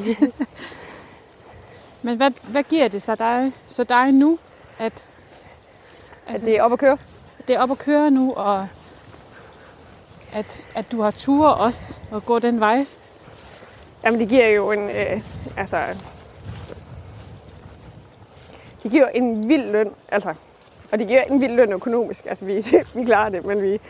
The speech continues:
Speaker 2: vi spænder guld på noget som helst. Men lønnen i, at, altså sådan en, vi havde, øh, koncert i fredags. Der kommer to hundrede tredive gæster,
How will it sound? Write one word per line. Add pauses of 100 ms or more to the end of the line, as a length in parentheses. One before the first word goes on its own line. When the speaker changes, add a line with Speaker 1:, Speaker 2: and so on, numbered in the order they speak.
(380)
Speaker 2:
vi
spænder
guld
på
noget
som
helst. (580)
Men
lønnen
i,
at, (1200)
altså
sådan
en,
vi
havde,
øh,
koncert
i
fredags. (540)
Der
kommer
to
hundrede
tredive
gæster,